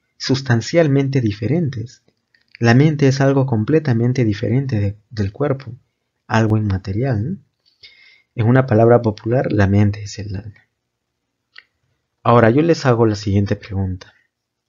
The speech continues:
¿Es válido este argumento? ¿Están de acuerdo con este argumento? ¿Creen que podrían presentar una objeción seria?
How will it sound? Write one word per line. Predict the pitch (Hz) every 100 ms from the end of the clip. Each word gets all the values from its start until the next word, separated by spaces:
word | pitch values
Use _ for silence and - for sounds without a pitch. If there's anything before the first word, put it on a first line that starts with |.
| _ _ _ _
¿Es | 160 165
válido | 147 151 117 113
este | 120
argumento? | 123 110 101 127 147 190 233 _ _ _ _ _
¿Están | 139 143 233
de |
acuerdo | 156 143 156 143
con | - 107
este | 117 135
argumento? | 117 104 123 147 139 277 _ _ _ _ _ _ _
¿Creen | - 208
que | 190
podrían | 123 117 131 156
presentar | 151 107 113 104 127
una | 127 127
objeción | 135 - 110 - 120
seria? | 113 120 127 190